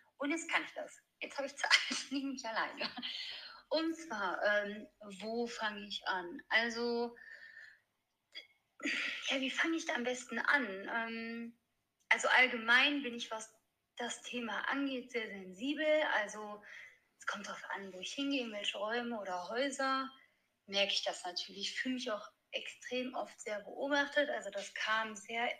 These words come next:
heftig raus, wo ich noch bei meiner Oma gewohnt habe in dem Haus, bevor wir jetzt umgezogen sind im Januar. Da, äh, was, das war, das war wirklich auch anstrengend zum Teil, dass ich in, je nachdem in welchen Räumen, ich kam mir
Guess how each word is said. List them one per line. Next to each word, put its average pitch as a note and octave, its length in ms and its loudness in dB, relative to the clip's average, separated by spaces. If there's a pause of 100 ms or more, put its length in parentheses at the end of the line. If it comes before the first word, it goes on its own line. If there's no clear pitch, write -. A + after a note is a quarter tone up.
(440)
heftig A#3+ 460 -4 (120)
raus, A3+ 360 -2
wo F#3+ 120 -8
ich F#3+ 160 -6
noch G3+ 100 -10
bei G3 100 -2
meiner F3+ 260 -4
Oma F4+ 260 0
gewohnt E4 280 -2
habe D4+ 140 0
in C#4+ 60 2
dem C4 180 -2
Haus, C4+ 180 -2
bevor A#3 300 -6
wir G3+ 80 -8
jetzt F3+ 140 -10
umgezogen C4+ 460 -2
sind A#3 200 -8
im A3+ 120 -8
Januar. G3+ 540 -4 (800)
Da, G3+ 560 4
äh, G3+ 60 -4 (180)
was, - 340 -8
das - 200 -8
war, G3 180 4 (200)
das G3+ 180 6
war C4 180 6
wirklich D#4 320 0
auch G#3+ 140 -2 (120)
anstrengend F#3 640 4
zum F#3 180 -14
Teil, F#3+ 380 -2
dass G3 180 2
ich - 220 -8
in, G3+ 180 -8
je B3 120 6
nachdem B3+ 400 2
in A3 100 -6
welchen G#3+ 400 0
Räumen, B3+ 300 4
ich - 160 -12
kam B3+ 240 -2
mir A#3+ 160 -12